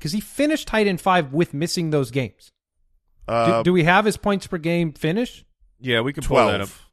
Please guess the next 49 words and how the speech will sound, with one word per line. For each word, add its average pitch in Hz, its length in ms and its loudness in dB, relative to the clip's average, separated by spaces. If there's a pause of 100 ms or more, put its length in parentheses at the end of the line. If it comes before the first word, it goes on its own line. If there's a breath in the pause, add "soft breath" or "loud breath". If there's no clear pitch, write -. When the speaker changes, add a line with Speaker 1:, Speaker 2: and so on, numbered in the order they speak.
(100)
Speaker 2:
Twelve 127 400 -6
points 120 280 -8
per 104 160 -10
game. 87 260 -16 (420)
Speaker 1:
No, 202 240 6
not 196 180 2
Speaker 2:
Oh. - 60 -2
Speaker 1:
how 175 120 4
many. 147 440 0
Like, 151 220 -2
what, 165 240 2
what, 143 280 -12 (320 soft breath)
what 165 560 -4
finish 175 320 2
is 120 160 -2
he - 320 -4
<laughs> - 60 -20
in 156 180 -2
points 156 320 -4
per - 120 0
Speaker 3:
Third. 123 260 6
Speaker 1:
game? - 80 -16 (400)
Speaker 3:
He 127 60 0
Speaker 1:
Okay. 143 80 4
Speaker 3:
would 135 120 2
have 131 100 0
been, 123 280 -4
he's 123 200 -4
tight 156 200 0
end 147 160 -2
three 135 260 -2
in 107 100 -6
points 110 280 -8
per 101 100 -12
game. 92 280 -16 (400)
Speaker 1:
Okay. 208 360 -2
So, - 160 -4
I 202 80 2
mean, 214 160 4
that's 277 380 0 (160)
pretty 269 240 2
amazing 160 400 2
for 156 160 -2
a 131 100 0
free 143 240 -4
tight 117 220 -2
end. 95 120 -12 (560)
Speaker 3:
Yes. - 680 0
Speaker 1:
Um, 156 600 4